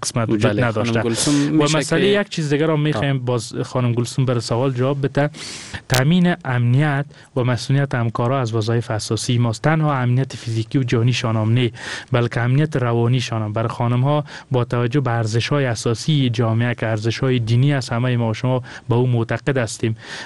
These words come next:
Speaker 1: ارزش‌های انسانی و اسلامی که در جامعه است، باید اون مسائل را ما در قسمت تامین امنیت و مسئولیتش کار بکنیم. در این برنامه همهٔ این مسائل برای کارآموزا آموختانده شده و اینا هم جداً این مسائل رعایت می‌کنن.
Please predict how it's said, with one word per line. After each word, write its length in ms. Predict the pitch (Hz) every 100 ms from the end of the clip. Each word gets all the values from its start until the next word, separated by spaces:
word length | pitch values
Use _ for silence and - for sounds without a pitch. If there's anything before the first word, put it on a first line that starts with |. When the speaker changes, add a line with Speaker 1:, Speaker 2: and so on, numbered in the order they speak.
| -
Speaker 1:
ارزش‌های 680 | 127 117 120 - 143 139 135 - _
انسانی 640 | - 135 117 - 123 135 143
و 220 | 135 135 - -
اسلامی 580 | 120 - 127 123 143 147
که 120 | 135
در 140 | 117 110
جامعه 360 | 117 117 120
است، 380 | 131 131 - - 135
باید 220 | 123 120
اون 100 | 143
مسائل 300 | 127 - 120
را 100 | 120
ما 160 | 117 113
در 80 |
قسمت 460 | 110 - - 117 110
تامین 380 | 113 110 123 127
امنیت 360 | 113 117 113
و 20 | 113
مسئولیتش 440 | 110 117 110 -
کار 200 | - 110
بکنیم. 380 | 107 110 117 113 - - -
در 80 | 127
این 100 | 120
برنامه 560 | 127 123 117 117 127 120
همهٔ 220 | 117 123
این 120 | 127
مسائل 420 | 123 113 113 113
برای 180 | 117 113
کارآموزا 640 | 113 117 110 110 110 117 117
آموختانده 640 | 127 113 113 - 110 110 160
شده 300 | - 131 127 - - -
و 40 | 120
اینا 300 | 117 120 120
هم 160 | 120
جداً 300 | 117 120 113
این 140 | 113 113
مسائل 380 | 110 - 110
رعایت 380 | 110 107 113 110
می‌کنن. 360 | 107 107 107